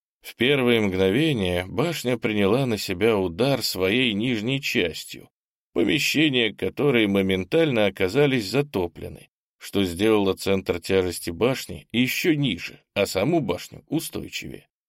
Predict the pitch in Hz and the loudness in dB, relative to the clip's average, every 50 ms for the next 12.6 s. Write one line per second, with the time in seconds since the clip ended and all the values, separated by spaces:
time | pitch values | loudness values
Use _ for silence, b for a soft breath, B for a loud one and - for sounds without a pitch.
0 | _ _ _ _ _ - - 127 160 165 135 123 185 214 214 175 143 151 143 123 | _ _ _ _ _ -4 -2 0 0 2 2 4 4 4 4 4 2 2 0 0
1 | 104 - - - _ _ _ - 87 87 98 92 92 92 90 90 90 87 87 90 | 0 -2 -6 -14 _ _ _ -8 -2 2 4 4 6 6 4 2 0 -2 -6 -10
2 | - - - _ _ _ _ _ _ _ _ _ _ - - 156 208 202 214 190 | -12 -16 -20 _ _ _ _ _ _ _ _ _ _ -4 0 0 0 2 0 -2
3 | - - 190 190 180 - 233 220 196 143 113 98 101 107 101 101 101 101 90 90 | 0 0 0 -2 0 -2 -2 -2 0 0 0 2 4 4 4 6 4 4 2 0
4 | - - _ _ _ _ _ - 98 98 98 98 98 95 95 92 87 85 85 90 | -4 -10 _ _ _ _ _ -8 -4 -2 0 2 2 2 2 2 0 -2 -4 -6
5 | 92 92 98 117 110 - - 117 110 117 110 101 135 156 151 120 98 - - - | -4 -2 -2 -2 0 -2 -2 0 0 0 0 0 0 0 0 -2 -4 -6 -8 -10
6 | - 98 101 - - 147 170 165 147 147 - 92 107 135 135 - - 110 104 - | -8 -8 -6 -2 0 0 0 0 -2 -2 -2 -2 0 0 -2 0 -2 -2 -2 -2
7 | - 135 131 123 - - 175 151 101 95 - - - 104 117 107 107 113 117 120 | -2 -2 -2 0 -2 -2 -2 -2 -2 -4 -8 -6 -4 -4 -2 -2 0 -2 -2 -2
8 | - - - 101 101 - - - - - _ _ _ _ _ _ _ _ _ _ | -4 -8 -8 -8 -8 -8 -12 -20 -20 -20 _ _ _ _ _ _ _ _ _ _
9 | _ _ _ - - 90 98 131 156 151 151 139 131 123 117 107 - 104 101 120 | _ _ _ -6 -4 0 2 2 4 4 2 2 2 2 2 2 0 -2 0 2
10 | 139 143 135 117 110 107 101 90 120 143 135 120 - - 123 117 - - 117 107 | 2 2 4 4 4 2 2 0 0 -2 -4 -4 -4 -2 -2 0 2 2 0 0
11 | - - 110 98 - - 127 135 131 117 113 110 - - - 104 104 - - - | 0 0 -2 -2 -2 -2 -2 -2 0 2 0 0 -2 -2 0 0 0 0 -2 -2
12 | 101 95 92 87 87 76 71 - - - _ | 2 2 2 2 0 -4 -14 -20 -20 -20 _